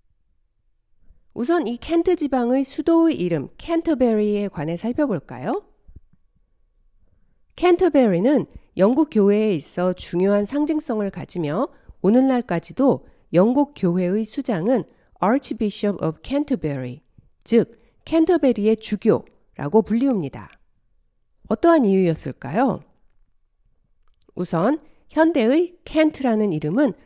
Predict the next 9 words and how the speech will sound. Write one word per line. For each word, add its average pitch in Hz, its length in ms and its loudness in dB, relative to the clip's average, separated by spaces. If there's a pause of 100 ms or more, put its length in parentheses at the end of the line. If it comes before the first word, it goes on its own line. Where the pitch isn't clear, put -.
(200)
올드 294 280 4
잉글리시로는 190 720 -2 (320)
칸트로 - 840 -6
불리었습니다. 156 960 -4 (2000)
올드 302 240 6
잉글리시로 214 840 0 (220)
사람을 202 1040 -2
뜻하는 277 440 0
말로 180 500 2